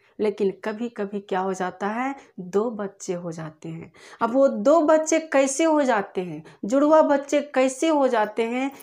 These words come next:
एक साथ में उसको हम पढ़ेंगे। और ये भी हम लोग देखते हैं कि जब किसी को जुड़वा बच्चा होता है तो किसी किसी को ऐसा होता है कि दोनों लड़के हो गए हैं, किसी किसी का ऐसा होता है कि दोनों लड़कियां हो गई है, और किसी किसी का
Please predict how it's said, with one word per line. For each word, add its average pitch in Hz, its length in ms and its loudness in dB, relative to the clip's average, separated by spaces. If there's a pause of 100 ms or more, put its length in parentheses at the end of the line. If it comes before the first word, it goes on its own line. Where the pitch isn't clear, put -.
(100)
एक 262 260 4
साथ 233 380 -2
में 247 100 -2
उसको 233 360 -6
हम 220 180 -4
पढ़ेंगे। 185 520 -6 (840)
और 262 120 6
ये 269 260 6
भी 349 140 6
हम 311 200 6
लोग 262 240 4
देखते 247 340 0
हैं 262 300 0 (240)
कि 254 100 0
जब 269 340 2
किसी 311 280 2
को 302 160 0
जुड़वा 254 360 2
बच्चा 233 380 -2
होता 233 320 -2
है 262 240 0 (200)
तो 262 100 0
किसी 294 340 0
किसी 302 320 -2
को 269 160 0
ऐसा 254 280 2
होता 262 320 0
है 254 140 -2
कि 254 160 -8
दोनों 240 320 -2
लड़के 202 420 -2
हो 240 200 -2
गए 226 140 -6
हैं, 226 340 -8 (760)
किसी 294 240 2
किसी 320 300 0
का 311 160 0
ऐसा 262 300 2
होता 285 260 2
है 285 80 0
कि 277 140 -4
दोनों 247 300 0
लड़कियां 240 520 -2
हो 247 140 0
गई 226 260 -4
है, 220 220 -8 (240)
और 226 120 -6
किसी 269 340 -6
किसी 226 340 -12
का 208 220 -6